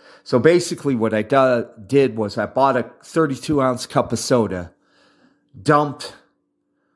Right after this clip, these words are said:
like, a quarter of it, and, uh, poured,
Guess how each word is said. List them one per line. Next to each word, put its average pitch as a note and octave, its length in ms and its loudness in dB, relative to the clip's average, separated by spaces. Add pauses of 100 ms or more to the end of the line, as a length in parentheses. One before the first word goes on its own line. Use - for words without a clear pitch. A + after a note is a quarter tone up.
(140)
like, C3 220 0
a A#2 60 -2
quarter D3 540 2
of F#2 140 -8
it, F#2 260 -6 (720)
and, A#2 460 2
uh, F#2+ 360 -2 (180)
poured, C3 720 0